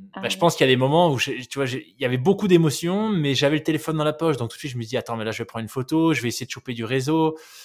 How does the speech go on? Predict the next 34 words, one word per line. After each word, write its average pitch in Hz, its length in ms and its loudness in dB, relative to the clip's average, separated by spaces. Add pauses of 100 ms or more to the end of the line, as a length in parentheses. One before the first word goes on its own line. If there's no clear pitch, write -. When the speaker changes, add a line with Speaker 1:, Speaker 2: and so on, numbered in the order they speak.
(120)
Speaker 2:
pour 127 120 -2
l'envoyer, 127 520 4
mais 143 80 -2
je - 60 -4
suis - 80 -4
au 120 40 -4
milieu 120 160 -2
du 110 100 -4
Népal, 143 360 0
donc 127 140 -4
ça - 100 -8
veut 113 60 -6
dire 120 140 -2
qu'il - 100 -18
faut 117 140 -12
que 107 60 -10
je 113 40 -8
cherche, - 280 -6 (100)
euh, 117 120 -10
du 117 120 -10
réseau 120 240 -2
pendant 113 240 -10
une 143 160 -2
demi-heure 139 400 0
avec 110 180 -6
ma », 123 140 -12
enfin, 113 200 -10
du 117 140 -12
coup, 185 140 -8
tu - 120 -8
vois, 160 140 4
tu 131 160 -12
perds 180 460 -4 (120)
Speaker 1:
Ouais. 196 220 -10